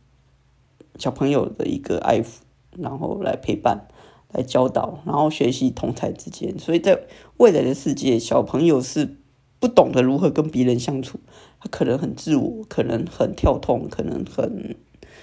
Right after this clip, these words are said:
自以为是，可能很捣蛋，可能很令人讨厌，因为不知道如何跟别人相处。那透过跟爱抚的一个方式，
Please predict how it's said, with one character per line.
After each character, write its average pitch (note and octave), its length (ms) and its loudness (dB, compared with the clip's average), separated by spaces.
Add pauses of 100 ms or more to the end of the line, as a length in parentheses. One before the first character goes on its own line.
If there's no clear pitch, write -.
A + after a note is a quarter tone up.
(180)
自 G#3 160 2
以 C#3+ 100 4
为 A#2 220 4
是， - 260 -4
可 - 160 -6
能 - 140 -4
很 - 180 -4
捣 - 160 0 (100)
蛋， A#2+ 300 0
可 - 140 -8
能 - 280 -4
很 - 440 -6 (320)
令 F3+ 160 0
人 C3+ 200 0
讨 - 220 0
厌， B2+ 200 2 (280)
因 C#3 140 -4
为 B2 240 -4 (840)
不 - 200 -6
知 E3+ 240 -6
道 D3+ 180 8
如 C3 120 0
何 C#3 140 0
跟 C3 220 -2
别 B2+ 180 -2
人 - 140 -4
相 B2+ 260 -4
处。 - 160 -14 (840)
那 A#2+ 120 -4
透 F#3 220 2
过 D#3 420 0 (320)
跟 E3+ 300 0
爱 E3 160 6
抚 - 360 -6
的 F#2+ 180 0
一 G2 100 0
个 - 140 -2
方 B2+ 260 2
式， - 460 -8